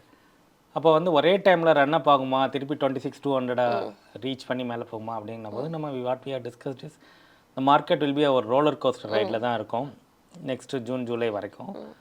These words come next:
Speaker 1: அது வேரியஸ் ஃபேக்டர்ஸ் இருக்கு. நம்ம அப்போ வந்து இந்த டேரிஃபை பத்தி பெருசா பேசல.
Speaker 2: ம்.
Speaker 1: But மார்க்கெட் அது மாதிரி தான் இருக்கு.
Speaker 2: ஓகே.
Speaker 1: போன வாரத்துல பாத்தீங்கன்னா, Thursday, Friday வந்து மார்க்கெட் ஃபால் ஆயிருக்கு.
Speaker 2: ம்.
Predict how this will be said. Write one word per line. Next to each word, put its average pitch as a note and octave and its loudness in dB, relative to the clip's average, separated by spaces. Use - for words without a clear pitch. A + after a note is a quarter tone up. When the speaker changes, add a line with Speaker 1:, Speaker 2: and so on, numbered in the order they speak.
Speaker 1:
அது E3 0
வேரியஸ் C#3 2
ஃபேக்டர்ஸ் E3 4
இருக்கு. E3+ -2
நம்ம D#3 0
அப்போ C#3 4
வந்து D3+ 2
இந்த B2+ -4
டேரிஃபை C3 2
பத்தி A#2+ -4
பெருசா A2 -6
பேசல. G#2 -8
Speaker 2:
ம். G2 -10
Speaker 1:
But F#3+ -4
மார்க்கெட் F3 2
அது E3 8
மாதிரி E3 2
தான் E3+ 4
இருக்கு. A#2+ -2
Speaker 2:
ஓகே. - -12
Speaker 1:
போன C3 2
வாரத்துல D3 2
பாத்தீங்கன்னா, C#3 -2
Thursday, D#3 2
Friday C#3+ 0
வந்து C3+ 0
மார்க்கெட் C3+ -2
ஃபால் C3+ 4
ஆயிருக்கு. G#2 -2
Speaker 2:
ம். G3+ -6